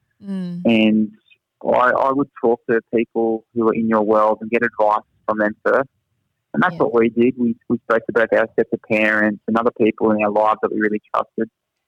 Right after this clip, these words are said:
Speaker 2: And when you make big decisions like this, you don't want to take them lightly.
Speaker 1: Yeah, that's
Speaker 2: So you
Speaker 1: right.
Speaker 2: wanna make sure you seek, you know, you seek good advice, seek wisdom from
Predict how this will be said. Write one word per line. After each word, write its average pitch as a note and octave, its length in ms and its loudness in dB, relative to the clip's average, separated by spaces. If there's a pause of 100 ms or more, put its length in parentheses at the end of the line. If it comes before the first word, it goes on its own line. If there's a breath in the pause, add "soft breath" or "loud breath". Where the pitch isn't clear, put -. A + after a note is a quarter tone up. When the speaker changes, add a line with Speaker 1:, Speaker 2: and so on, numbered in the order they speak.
(680)
Speaker 2:
And A2+ 240 0
when C#3 140 2
you C#3+ 80 0
make A#2+ 180 -4
big B2 180 0
decisions A#2 500 -2
like A2+ 260 2
this, C#3 160 0 (580)
you A#2+ 100 -2
don't D3+ 200 0
want B2 140 2
to G#2+ 60 0 (140)
take G#2+ 140 -2
them A2 160 0
lightly. A#2 420 0 (340)
Speaker 1:
Yeah, F3+ 220 -8
that's - 260 -10
Speaker 2:
So A#2+ 80 -2
you A#2+ 60 2
Speaker 1:
right. A#2 60 2
Speaker 2:
wanna A#2+ 140 2
make A2 140 -2 (120)
sure G#2+ 160 2
you G#2+ 60 -2 (180)
seek, A2+ 180 2 (760)
you C3+ 120 -2
know, A2+ 140 0
you A#2+ 140 -2 (120)
seek C#3 140 2
good A#2+ 160 0
advice, A2 440 2 (840)
seek B2 140 2 (500)
wisdom B2+ 560 -2
from A2+ 140 0